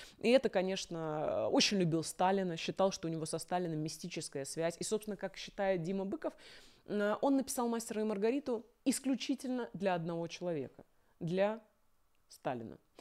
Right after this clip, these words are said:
Вот, потому что Булгаков прекрасно понимал, что это произведение не будет опубликовано в Советском Союзе никогда. Вот.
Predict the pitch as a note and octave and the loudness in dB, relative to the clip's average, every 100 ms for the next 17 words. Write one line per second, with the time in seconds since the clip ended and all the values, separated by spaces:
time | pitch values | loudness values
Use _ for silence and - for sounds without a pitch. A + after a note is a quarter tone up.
0 | - - - - F#3+ F3 - - F4+ C4 | -20 -20 -14 0 4 4 2 -2 0 0
1 | D4+ D#4+ D4+ A#3+ A#3 A#3+ A3 G#3 A3+ C4 | 2 2 2 -4 -6 -4 -4 -4 -6 -4
2 | C4+ G#3 D#3+ F3 F3+ A3 G3 E3 - D#3+ | -2 -2 -4 -4 0 0 0 0 -2 -6
3 | D3 D#3+ G3 E3+ D#3+ D3+ - E3 D#3+ - | -6 -4 -4 -4 -4 -4 -6 -6 -6 -8
4 | E3+ G3+ C#4 D4 - E3+ F3+ - D3 C#3+ | -2 4 4 4 0 0 0 -4 -8 -8
5 | - _ - - - D#3 | -10 _ -20 -20 -8 -6